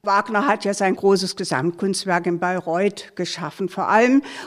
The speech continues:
Und er war sehr belesen, hat sich mit allen anderen Komponisten auch beschäftigt. Und in den Balladen von Loewe fand er Material, was ihn reizte,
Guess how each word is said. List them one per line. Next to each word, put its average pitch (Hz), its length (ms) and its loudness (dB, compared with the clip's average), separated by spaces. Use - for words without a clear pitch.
Und 214 240 6
er 214 220 4
war 196 160 4
sehr 214 360 6
belesen, 190 880 4
hat 190 140 -6
sich 208 200 -6
mit 202 200 -4
allen 214 420 -2
anderen 190 400 4
Komponisten 196 680 -2
auch 190 180 0
beschäftigt. 220 800 -2
Und 214 180 8
in 208 140 6
den 214 140 0
Balladen 190 640 6
von 262 220 0
Loewe 190 480 4
fand 285 680 2
er 202 380 4
Material, 220 920 6
was 226 260 0
ihn 220 320 2
reizte, 190 800 -2